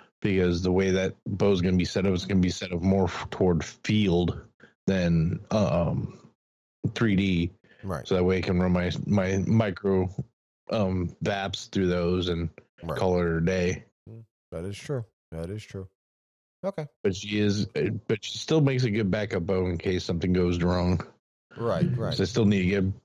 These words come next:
Speaker 1: get, I still need to get a set of backup strings for the Duo.
Speaker 2: Oh, yeah. Yeah, that is true. Yeah. I didn't even
Speaker 1: So.
Speaker 2: think about, yeah, 'cause you're running factory strings right now. The live wires
Speaker 1: Yeah.
Speaker 2: or whatever
Speaker 1: I,
Speaker 2: they're
Speaker 1: I don't
Speaker 2: called.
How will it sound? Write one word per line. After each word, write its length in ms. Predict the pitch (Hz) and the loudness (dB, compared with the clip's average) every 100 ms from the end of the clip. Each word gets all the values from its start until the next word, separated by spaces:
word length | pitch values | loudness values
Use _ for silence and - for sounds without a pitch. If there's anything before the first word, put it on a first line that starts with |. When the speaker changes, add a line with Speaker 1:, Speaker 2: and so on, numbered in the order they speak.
| - | -6
Speaker 1:
get, 140 | 113 - | -6 -4
I 120 | 113 110 | -2 -2
still 220 | - 120 | 2 0
need 40 | 104 | 2
to 40 | 101 | 0
get 100 | 101 | 0
a 20 | |
set 220 | 90 110 95 | 0 -2 0
of 100 | 90 | 0
backup 580 | 98 92 - 101 87 | -2 -4 -2 -2 -2
strings 420 | - - 101 95 90 | -6 -4 0 0 0
for 160 | - | 0
the 120 | 85 | 0
Duo. 440 | 76 60 50 - - - _ _ _ _ _ _ _ _ - | 0 -2 -4 -6 -8 -20 _ _ _ _ _ _ _ _ 0
Speaker 2:
Oh, 240 | 135 120 | 2 2
yeah. 300 | 104 139 113 - | 0 0 -2 -4
Yeah, 240 | 117 120 110 | -6 -4 -2
that 100 | 120 | -4
is 140 | 110 | -6
true. 200 | - 117 - - | -6 -6 -8 -12
Yeah. 180 | 107 87 _ _ _ _ _ _ _ _ _ _ - | -10 -12 _ _ _ _ _ _ _ _ _ _ -20
I 60 | 90 | -16
didn't 260 | 95 101 | -12 -10
even 140 | 110 98 | -8 -4
Speaker 1:
So. 100 | 85 | -2
Speaker 2:
think 120 | 110 | -2
about, 180 | 95 95 | -4 -4
yeah, 100 | 110 | -4
'cause 140 | 123 | -2
you're 100 | 156 | 0
running 200 | 180 123 | 2 0
factory 460 | 110 190 226 104 90 | 2 0 0 -4 -4
strings 340 | - 80 73 | -6 -8 -10
right 160 | 69 65 | -12 -12
now. 200 | 55 - _ _ _ _ _ _ - | -14 -18 _ _ _ _ _ _ -14
The 200 | 76 71 | -12 -10
live 340 | 82 92 120 90 | -2 0 0 0
wires 380 | 82 87 - | 0 0 -2
Speaker 1:
Yeah. 60 | 78 | -6
Speaker 2:
or 20 | |
whatever 240 | 80 78 110 | -6 -2 -2
Speaker 1:
I, 20 | |
Speaker 2:
they're 80 | 90 | -4
Speaker 1:
I 140 | - 120 | -4 -2
don't 120 | |
Speaker 2:
called. 80 | 135 | -2